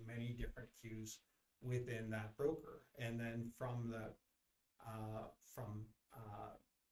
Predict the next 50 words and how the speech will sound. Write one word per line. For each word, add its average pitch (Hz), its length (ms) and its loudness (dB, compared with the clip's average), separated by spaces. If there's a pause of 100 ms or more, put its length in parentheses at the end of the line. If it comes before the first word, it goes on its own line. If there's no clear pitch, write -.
(120)
that 165 320 2
point, 120 320 -2 (160)
you 135 240 -2
could 127 200 -2
generate 117 400 2
a 127 60 6
send 185 300 8
span 113 440 0
for 127 200 -10
every 127 220 0
single 120 400 2
one 110 180 -2
of 113 140 -4
those 110 380 0 (360)
messages 113 560 4
that's 110 220 -4
enqueued. 110 520 0
And 113 280 -2
it, 120 180 -2 (260)
the 120 80 -4
send 160 260 4
span 127 360 2
will 120 140 2
tell 123 240 2
you, 123 380 4 (500)
you 123 80 0
know, 113 120 0 (340)
uh, 113 160 -4 (100)
when 123 320 8
that 131 180 6
message 127 360 4
was 113 160 2
sent 131 300 4
to 151 100 2
the 147 80 2
consumer 151 580 2 (160)
and 190 380 4 (560)
what 156 200 6
response 143 520 4
was 151 160 2
received, 160 420 0
how 117 140 2
long 117 340 0
it 117 100 -4
took 147 260 2
to 147 100 2
get, 151 200 0
receive 139 300 0
that 143 180 6
response, 156 480 2